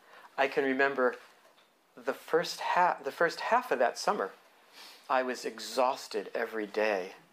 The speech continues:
from getting up early and baking, baking bread. But by the second half of the summer, my body figured out how to do it. And, and I feel like I spent most of that time, uh, drinking coffee and tea, uh, waiting,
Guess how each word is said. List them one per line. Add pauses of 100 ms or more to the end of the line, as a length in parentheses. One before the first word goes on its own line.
(100)
from (360)
getting
up
early
and
baking, (180)
baking (240)
bread. (1040)
But
by
the
second
half
of
the
summer, (520)
my
body
figured
out
how
to
do
it. (640)
And, (420)
and
I
feel
like
I
spent
most
of
that
time, (140)
uh, (360)
drinking
coffee
and
tea, (600)
uh,
waiting,